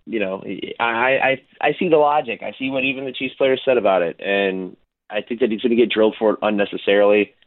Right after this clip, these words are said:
kind of like how Dan Campbell, uh, got drilled for his decisions in the N F C Championship game. And, and that's what we do after games. We, we break it down all the way down to the individual fibers because, honestly, I have nothing else to do.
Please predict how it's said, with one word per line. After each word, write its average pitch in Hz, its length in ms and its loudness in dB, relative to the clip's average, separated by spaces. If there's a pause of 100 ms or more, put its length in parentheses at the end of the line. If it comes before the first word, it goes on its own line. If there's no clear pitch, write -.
(120)
kind 165 240 2
of 135 120 4
like 120 220 2
how 113 140 2
Dan 104 280 -2
Campbell, 104 380 -2 (300)
uh, 92 220 2
got 92 200 0
drilled 104 260 2
for 98 100 -4
his 104 160 2
decisions 95 420 -2 (420)
in 127 120 2
the 127 100 4
N 120 80 2
F - 100 -4
C 98 80 -8
Championship 101 680 -2
game. 98 280 -2
And, 90 180 -4
and 123 140 -2
that's 180 160 0
what 202 100 2
we 196 80 4
do 220 140 4
after 185 200 -2
games. 110 260 -2
We, 113 240 -6
we 127 100 0
break 131 260 -2
it 127 120 -4
down 131 220 0
all 123 80 2
the 123 60 2
way 120 80 2
down 117 180 -2
to 101 200 -6 (240)
the - 80 -12 (160)
individual 127 560 0
fibers 104 460 -2 (580)
because, 117 280 0 (320)
honestly, 95 360 -4
I 90 40 2
have 80 100 -4
nothing 85 240 -6
else 80 160 -10
to - 60 -14
do. - 100 -10